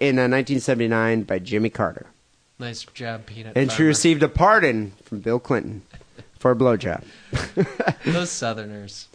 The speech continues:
Speaker 1: And so one case here that, uh, I find particularly interesting, we were discussing this beforehand, is, uh, the case of Elizabeth Smart.
Speaker 2: Yeah.
Speaker 1: So I, you know, I don't know if necessarily that, that, that case obviously isn't as egregious as, uh, what happened to J C Dugard because she was kept for eighteen years.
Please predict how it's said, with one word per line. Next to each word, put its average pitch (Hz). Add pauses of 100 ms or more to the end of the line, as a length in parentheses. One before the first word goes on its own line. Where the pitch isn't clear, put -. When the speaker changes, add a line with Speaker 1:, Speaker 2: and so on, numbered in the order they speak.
(140)
Speaker 1:
And 156
so 233
one 269
case 254
here 208
that, 151
uh, 120
I 165
find 143
particularly 120
interesting, 110
we 135
were 143
discussing 117
this 104
beforehand, 104
is, 98
uh, 101 (280)
the 147
case 214
of 175
Elizabeth 123
Smart. - (340)
Speaker 2:
Yeah. 127 (640)
Speaker 1:
So 196
I, 214
you 240
know, 233
I 202
don't 254
know 226
if 190
necessarily 127 (720)
that, 135 (100)
that, 165
that 185
case 202
obviously 160
isn't 123
as 107
egregious 113
as, 101
uh, 101
what 101
happened 110
to -
J 104
C 107
Dugard 156
because 127
she -
was 113
kept -
for 110
eighteen 110
years. 110